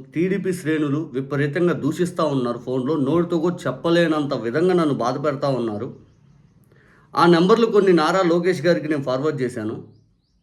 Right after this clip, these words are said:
దాని తర్వాత నారా లోకేష్ గారు పట్టించుకోలేదనుకున్నాను. తర్వాత మళ్ళీ అడిగితే వాళ్ళ పిఏ గారు ఫోన్ చేసి,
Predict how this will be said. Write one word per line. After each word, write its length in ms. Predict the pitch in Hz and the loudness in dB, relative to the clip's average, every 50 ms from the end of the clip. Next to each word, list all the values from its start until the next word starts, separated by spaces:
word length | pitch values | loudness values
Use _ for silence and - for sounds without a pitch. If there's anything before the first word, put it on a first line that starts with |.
| _ _ _ _ _ _ _ _ _ _ _ _ _ - | _ _ _ _ _ _ _ _ _ _ _ _ _ -2
దాని 240 | 131 165 180 190 180 | 2 2 4 4 4
తర్వాత 300 | 180 180 196 214 185 220 | 2 2 2 2 2 2
నారా 300 | 202 180 170 180 196 202 | 2 4 4 4 4 4
లోకేష్ 340 | 196 190 175 175 175 175 185 | 4 2 2 0 -2 0 -2
గారు 120 | 175 - | -2 -2
పట్టించుకోలేదనుకున్నాను. 1160 | 143 135 135 165 - - - 185 170 165 156 151 147 143 143 151 160 170 180 185 208 220 214 - | -2 -4 -4 -4 -6 -2 0 0 2 2 2 0 -2 -4 -4 -2 -2 0 0 -2 -4 -6 -6 -4
తర్వాత 300 | 147 143 160 185 185 180 | -4 -2 0 0 0 0
మళ్ళీ 300 | 165 147 147 156 180 185 | 0 0 2 2 4 4
అడిగితే 420 | 175 165 160 170 165 170 185 220 214 | 4 4 2 2 0 0 0 0 0
వాళ్ళ 240 | 170 156 143 139 | 2 0 0 0
పిఏ 280 | 139 151 160 175 185 190 | -2 0 2 4 4 4
గారు 180 | 175 185 180 143 | 4 2 0 -2
ఫోన్ 280 | 139 151 160 160 165 | -2 -4 -2 0 0
చేసి, 440 | 160 151 139 139 180 196 214 - | 0 -2 -2 -4 -8 -10 -10 -12